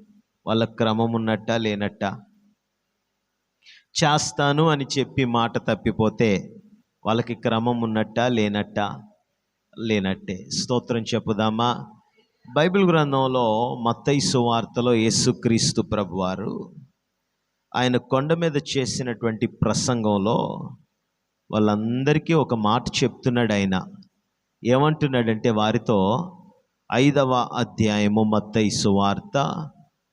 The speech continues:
ఐదవ అధ్యాయము ముప్పై ఏడవ వచనంలో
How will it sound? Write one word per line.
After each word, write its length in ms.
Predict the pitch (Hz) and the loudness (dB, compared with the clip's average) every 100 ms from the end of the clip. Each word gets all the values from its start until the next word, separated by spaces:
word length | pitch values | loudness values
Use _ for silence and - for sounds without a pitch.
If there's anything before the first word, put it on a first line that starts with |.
| _ _ - | _ _ 0
ఐదవ 360 | 107 107 104 | 2 2 2
అధ్యాయము 960 | 101 101 101 107 101 98 104 147 - 170 - - _ _ _ _ _ _ _ | 2 0 0 0 0 0 0 0 -2 -8 -14 -20 _ _ _ _ _ _ _
ముప్పై 540 | 135 135 - 131 117 - - - | -2 0 4 4 2 -6 -18 -10
ఏడవ 480 | 139 147 185 202 190 | -2 2 2 2 4
వచనంలో 1300 | 160 139 131 - 139 135 123 107 95 87 120 139 | 4 4 2 0 0 2 2 2 2 0 -2 -6